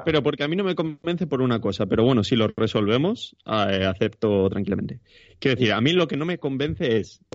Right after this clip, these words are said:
que si una persona descubre que su marido, o sea, que si una mujer descubre que su marido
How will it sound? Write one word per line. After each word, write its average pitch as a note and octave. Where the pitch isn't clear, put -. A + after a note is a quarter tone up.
que A#2
si A2+
una D#3
persona G#2+
descubre A2+
que A#2
su A#2
marido, A2
o F#2+
sea, C3
que A#2+
si C3+
una D#3+
mujer B2
descubre G2+
que A2
su A#2+
marido G#2